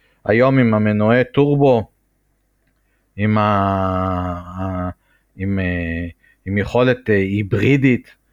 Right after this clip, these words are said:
אה, מסוימת. דרך אגב, אז צריך לקחת בחשבון את הזיהום ש-,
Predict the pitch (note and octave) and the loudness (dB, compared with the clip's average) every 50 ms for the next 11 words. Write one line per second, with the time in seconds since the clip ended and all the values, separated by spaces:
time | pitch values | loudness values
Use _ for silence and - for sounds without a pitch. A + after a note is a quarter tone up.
0 | _ _ _ _ - F#2+ G2 G2+ G2+ G2+ G2+ G2+ G2+ G2+ G#2 G#2 - - - G#2+ | _ _ _ _ -10 -6 -4 -2 0 0 0 0 0 -2 -2 -4 -6 -4 -2 0
1 | G#2+ A2 G#2 G#2+ G#2 - _ G#2 F#2+ F2 - B2 C3 C3+ B2 A#2+ G2+ G#2+ G#2+ A2 | 0 2 2 0 -2 -4 _ -8 -6 -4 -2 -2 0 2 0 0 2 2 0 0
2 | G#2 - - A#2 - - G2+ G2 - A#2 A2+ A#2 G#2+ G2 G2+ F#2 F#2 E2+ F2+ G#2 | -2 -2 -6 -6 -4 -4 -6 -4 -2 -2 -2 -2 -2 -4 -6 -6 -8 -6 -2 -2
3 | A2+ A2 A2 G#2 - - G2+ F#2+ F2+ E2+ F2 G2 G2+ G#2 A#2 B2 B2 A2+ A2 - | 0 0 0 -2 -2 -2 -4 -4 -4 -6 -8 -4 -2 0 2 2 2 0 -2 -8
4 | _ _ _ _ _ _ - - - | _ _ _ _ _ _ -12 -6 -2